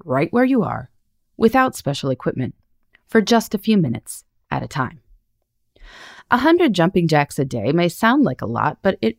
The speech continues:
really isn't, as long as you think about incorporating movement into those little bits of time that we all have available. Whenever you're hanging up the phone, just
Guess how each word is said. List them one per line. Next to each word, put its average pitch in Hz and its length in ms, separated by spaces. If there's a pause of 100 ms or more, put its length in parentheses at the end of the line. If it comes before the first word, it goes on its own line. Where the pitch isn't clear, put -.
really 127 480
isn't, - 460 (320)
as 214 140
long 254 200
as 294 120
you 294 100
think 170 220
about 139 280
incorporating 180 640
movement 123 440
into 170 260
those 196 280 (180)
little 262 340
bits 175 220
of 143 80
time 123 320
that 156 140
we 190 240
all 170 300
have 135 200
available. 131 520 (800)
Whenever 220 320
you're 190 280
hanging 151 380
up 180 100
the 240 100
phone, 147 360
just 151 280